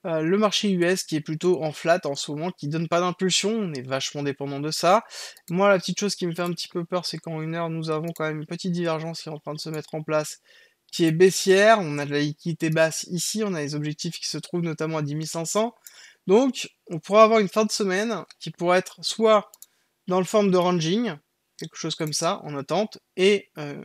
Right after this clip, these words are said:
un début de semaine prochaine avec, euh, un bout de rouge et terminer la semaine sur quelque chose de positif, ou à l'inverse, on pourrait avoir le bout de rouge maintenant, enfoncement, sur fin de semaine,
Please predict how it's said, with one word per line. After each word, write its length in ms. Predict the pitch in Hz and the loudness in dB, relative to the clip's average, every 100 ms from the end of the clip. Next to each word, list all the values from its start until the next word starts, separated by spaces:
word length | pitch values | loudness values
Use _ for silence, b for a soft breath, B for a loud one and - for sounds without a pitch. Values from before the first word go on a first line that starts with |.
| 50 50 | -18 -18
un 100 | - | -12
début 160 | 151 165 | -4 -4
de 60 | 170 | -2
semaine 160 | 180 | -6
prochaine 380 | - 156 - 160 - b b b b | -6 -6 -6 -6 -10 b b b b
avec, 460 | 151 156 160 - - 233 | -2 0 0 -4 -16 -16
euh, 120 | 151 | -12
un 160 | 143 160 | -6 2
bout 160 | 180 190 | 4 4
de 40 | |
rouge 320 | 170 208 190 | 4 4 4
et 120 | 147 | 0
terminer 300 | 135 156 160 | 2 0 2
la 140 | 156 151 | -2 -2
semaine 320 | - 160 160 | -2 -4 -4
sur 160 | - 139 | -4 -6
quelque 260 | 139 - | -8 -8
chose 200 | 135 151 | -6 -6
de 60 | 147 | -6
positif, 640 | 147 143 139 - 214 - B B B B B - | -4 -4 -4 -4 -6 -6 B B B B B 0
ou 180 | 208 - | 0 2
à 100 | 151 | -2
l'inverse, 420 | 151 147 175 - | -2 0 0 -2
on 100 | 151 | -8
pourrait 220 | - 151 | -4 0
avoir 320 | 151 151 156 131 | 2 2 0 0
le 220 | 165 214 | 0 2
bout 180 | 196 196 | 2 2
de 60 | |
rouge 340 | 175 185 160 170 | 2 0 0 -6
maintenant, 580 | 160 147 156 151 151 214 - _ _ _ _ | -12 -8 -6 -4 -4 -6 -12 _ _ _ _
enfoncement, 720 | 180 - 185 - 165 180 233 _ | -6 -2 -2 -2 -4 -4 -8 _
sur 200 | - - | -10 -10
fin 140 | 151 160 | -6 -6
de 60 | |
semaine, 400 | 151 156 160 196 | -4 -4 -2 -2